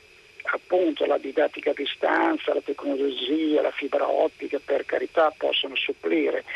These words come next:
ma noi vogliamo formare dei cittadini, dei governanti, allora qui ci vuole formazione,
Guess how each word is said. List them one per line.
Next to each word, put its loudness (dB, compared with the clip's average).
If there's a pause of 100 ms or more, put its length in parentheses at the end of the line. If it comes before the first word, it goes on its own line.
(300)
ma 0
noi 2
vogliamo 2
formare 2
dei -2
cittadini, 0
dei 0
governanti, 2
allora 4
qui -4
ci -2
vuole 2
formazione, 0